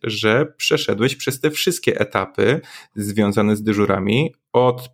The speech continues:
przychodzenia jako student na dyżury do wybranego przez siebie lekarza, przez dyżury towarzyszące, dyżury pojedyncze, a kończąc jako szef dyżuru na cały s-, szpital. Można tak powiedzieć?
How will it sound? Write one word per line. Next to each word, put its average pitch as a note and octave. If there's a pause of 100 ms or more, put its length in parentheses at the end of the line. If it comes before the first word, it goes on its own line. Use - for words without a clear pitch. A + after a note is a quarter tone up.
przychodzenia G#2+
jako A2
student G#2
na G2+
dyżury G2+
do G2
wybranego G#2
przez -
siebie G2+
lekarza, G2 (320)
przez B2
dyżury G#2+
towarzyszące, A2 (320)
dyżury G#2+
pojedyncze, G#2 (240)
a A#2
kończąc D3+
jako A#2
szef B2
dyżuru A#2
na G#2+
cały G2+
s-, -
szpital. -
Można A2+
tak A#2+
powiedzieć? C#3+